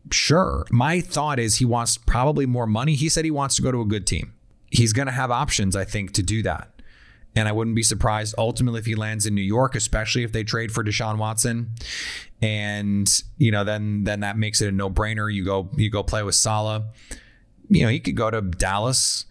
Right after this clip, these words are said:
and play for Dan Quinn, who's, uh, obviously a coach he knows. He could go to New Orleans and play for Chris Richard, who's a coach that he knows. The other corner on this list is one we've talked about, Xavier Rhodes.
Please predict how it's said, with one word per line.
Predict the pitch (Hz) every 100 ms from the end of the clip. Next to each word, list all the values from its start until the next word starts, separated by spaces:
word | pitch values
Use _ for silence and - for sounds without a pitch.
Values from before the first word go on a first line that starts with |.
| - - - -
and | - 110 107
play | 107 113
for | 113
Dan | 107 107 101
Quinn, | 104 117 135 135 127
who's, | 120 110
uh, | 123
obviously | 117 113 113 113 123
a | 110
coach | 113 117 107
he | - 120
knows. | 110 113 117 120 107
He | -
could | 101 -
go | 95 92
to | 87
New | 87 87
Orleans | 87 117 139 135 127 120 104 - - -
and | 104 107
play | 107
for | 101 104
Chris | 107 101 98
Richard, | 92 - 123 127 127
who's | 117 104
a |
coach | 110 113 107
that | 107
he | 107
knows. | 107 107 107 101 - - - -
The | 127
other | 165 -
corner | - 143 135
on | 120
this | 117 104
list | 123 107
is | 104
one | 98 107
we've | 95
talked | - 101 98
about, | 90 90 98
Xavier | 104 90 90
Rhodes. | 90 76 - -